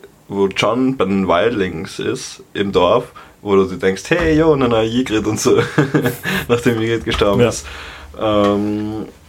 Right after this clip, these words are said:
Speaker 1: wo er sich halt mit denen anfreundet, wo er sagt, ja, hey, yo, Leute, kommt zurück, und dann raiden ja die, die weißen Wanderer, also den, den, äh, die Nightwalker.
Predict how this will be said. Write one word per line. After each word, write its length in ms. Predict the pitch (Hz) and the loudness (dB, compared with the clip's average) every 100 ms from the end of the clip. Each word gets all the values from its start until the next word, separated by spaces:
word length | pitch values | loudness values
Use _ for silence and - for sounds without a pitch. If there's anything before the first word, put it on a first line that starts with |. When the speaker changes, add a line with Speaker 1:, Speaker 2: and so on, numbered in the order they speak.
| - _ - - - - | -20 _ -20 -20 -20 -10
Speaker 1:
wo 180 | 120 113 | 0 2
er 40 | |
sich 160 | 107 107 | 2 0
halt 140 | 107 | 0
mit 160 | 104 - | 0 0
denen 160 | 113 | 2
anfreundet, 500 | 95 101 113 107 117 101 | 2 0 0 2 2 4
wo 100 | 98 | 2
er 40 | |
sagt, 220 | 98 101 | 2 0
ja, 140 | 101 110 | 0 2
hey, 160 | 113 110 | 2 4
yo, 120 | 104 | 2
Leute, 340 | 95 104 98 | 2 0 0
kommt 160 | 107 101 | -4 -4
zurück, 240 | - 110 | -4 -4
und 120 | 104 | -2
dann 160 | 101 101 | 0 2
raiden 280 | 98 113 113 | 4 2 2
ja 80 | 95 | 4
die, 280 | 95 87 - | 4 2 -4
die 440 | - 90 87 80 | -4 -2 -2 0
weißen 320 | 73 - 98 | 0 0 0
Wanderer, 280 | 90 98 - | 0 0 -2
also 160 | 92 98 | -4 -6
den, 240 | - 90 | -8 -4
den, 120 | 90 | -4
äh, 300 | 85 95 95 85 | -2 0 0 0
die 120 | 90 | -2
Nightwalker. 640 | 82 90 - 92 - - | 0 0 0 -2 0 -4